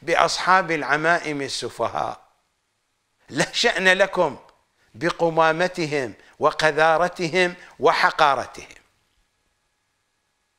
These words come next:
بادروا، بادروا وعجلوا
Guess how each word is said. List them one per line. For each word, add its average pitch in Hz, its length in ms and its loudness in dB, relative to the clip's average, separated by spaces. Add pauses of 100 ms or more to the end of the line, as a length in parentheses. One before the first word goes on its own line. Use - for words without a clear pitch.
(200)
بادروا، 277 840 8
بادروا 175 680 2
وعجلوا 120 760 -2